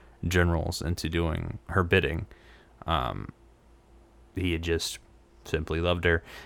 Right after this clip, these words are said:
and ends the game by grabbing her.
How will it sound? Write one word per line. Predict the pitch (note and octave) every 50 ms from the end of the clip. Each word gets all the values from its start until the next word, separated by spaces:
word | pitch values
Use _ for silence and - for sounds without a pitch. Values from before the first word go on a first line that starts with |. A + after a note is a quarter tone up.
| - - -
and | - G2 G2 G2 F#2+ G2 G2 G2 G2 G2 G2 G2 G2 F#2+ F#2+ F#2 F2+ - - - - _ _ - - - _ _ - - - _ _ - - - _ - -
ends | C#3+ D3+ D3+ C#3
the | C#3+ C#3+
game | C#3 C#3+ C#3 C#3+ C#3+ C3
by | B2+ A2+ A2
grabbing | G#2+ G2 A2+ A2 A2 A2 A2+ G#2+ G#2
her. | A2 A2 A2 A2+ A2+